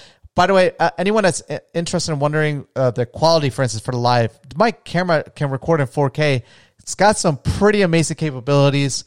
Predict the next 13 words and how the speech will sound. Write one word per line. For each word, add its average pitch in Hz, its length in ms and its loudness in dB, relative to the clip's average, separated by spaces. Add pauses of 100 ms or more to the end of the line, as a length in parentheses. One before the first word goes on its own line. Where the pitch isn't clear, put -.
(400)
Like, 143 160 2
for 156 120 2
instance, 151 440 -2
um, 123 520 0 (520)
let's 147 140 -20
take 175 240 -20
my, 135 400 -12 (300)
uh, 110 460 -14 (420)
like, 139 200 -10
Deadpool 139 560 0
figurine, 127 440 -4
for 120 140 -6
instance. 104 500 -8